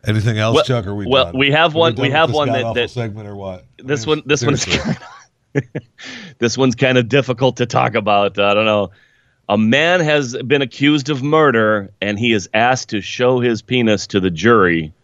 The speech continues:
Speaker 2: in a oral sex choking <laughs> defense. <clears throat>
Speaker 1: Okay.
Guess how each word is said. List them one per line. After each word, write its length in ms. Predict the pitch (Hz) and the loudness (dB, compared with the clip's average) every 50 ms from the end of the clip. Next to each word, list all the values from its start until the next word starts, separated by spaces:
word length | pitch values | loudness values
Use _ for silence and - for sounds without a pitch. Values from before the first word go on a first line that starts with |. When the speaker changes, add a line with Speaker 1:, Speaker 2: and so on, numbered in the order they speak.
| _ _ _ _ _ _ _ _ _ | _ _ _ _ _ _ _ _ _
Speaker 2:
in 220 | 92 98 101 101 | 0 0 2 2
a 240 | 95 92 90 87 90 - - | 2 2 2 0 0 0 2
oral 520 | 95 117 127 135 135 127 127 120 110 98 - | 4 4 6 6 6 6 4 4 2 -2 -4
sex 420 | - - 113 110 - - - - | -2 0 0 0 0 -2 -8 -12
choking 500 | - - 113 107 107 - - 87 87 82 - _ - - | -6 0 0 0 0 0 -4 -6 -8 -8 -10 _ -18 -20
<laughs> 160 | - - _ | -20 -10 _
defense. 560 | - 95 - - 104 92 82 73 - - - - _ _ _ _ _ _ _ _ _ _ _ _ _ _ - | -6 -6 -2 0 0 0 0 -2 -6 -12 -18 -20 _ _ _ _ _ _ _ _ _ _ _ _ _ _ -6
<clears throat> 40 | 135 151 151 131 95 69 - _ _ _ _ _ _ _ _ _ _ _ _ _ _ _ _ _ _ _ _ _ _ _ _ _ _ _ _ - | -2 0 0 0 -2 -4 -10 _ _ _ _ _ _ _ _ _ _ _ _ _ _ _ _ _ _ _ _ _ _ _ _ _ _ _ _ -8
Speaker 1:
Okay. 540 | 120 92 92 - 101 104 98 95 110 127 110 | -6 -6 -6 -6 -8 -8 -6 -4 -2 -4 -4